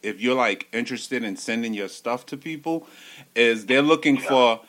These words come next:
Speaker 1: they're looking for beats that have hooks on it.
Speaker 2: Yeah.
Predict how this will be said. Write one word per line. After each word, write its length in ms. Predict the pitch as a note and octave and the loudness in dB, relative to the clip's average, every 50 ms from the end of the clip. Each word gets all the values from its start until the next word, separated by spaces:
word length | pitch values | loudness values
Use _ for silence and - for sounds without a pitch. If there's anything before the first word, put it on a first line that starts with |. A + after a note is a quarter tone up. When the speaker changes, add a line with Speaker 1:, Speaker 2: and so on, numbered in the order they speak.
| _ - - _ | _ -20 -14 _
Speaker 1:
they're 120 | - A#2+ C3 | 0 2 2
looking 280 | D3 E3 D3+ D#3 D3 | 2 2 2 0 -2
for 200 | C#3 - C#3+ B2+ G#2+ G2 | 0 0 0 0 0 0
beats 400 | - C3 C#3 D3+ D#3 D3 - - | -2 -2 -2 -2 -2 -6 -12 -6
that 200 | - C3+ A#2+ A2+ | 0 2 2 2
have 200 | A2+ C3 A#2 G#2+ G2 | 4 2 0 0 2
hooks 320 | - D3+ E3 D#3+ - - - | 0 0 0 0 -2 -8 -6
on 200 | G#2+ F#2 E2+ - | -6 -6 -6 -8
it. 100 | - _ _ _ _ _ _ _ _ _ _ _ _ _ _ _ _ _ _ _ _ _ _ _ _ _ _ - - | -14 _ _ _ _ _ _ _ _ _ _ _ _ _ _ _ _ _ _ _ _ _ _ _ _ _ _ -4 0
Speaker 2:
Yeah. 240 | F#2+ F#2 E2 - | 4 4 4 2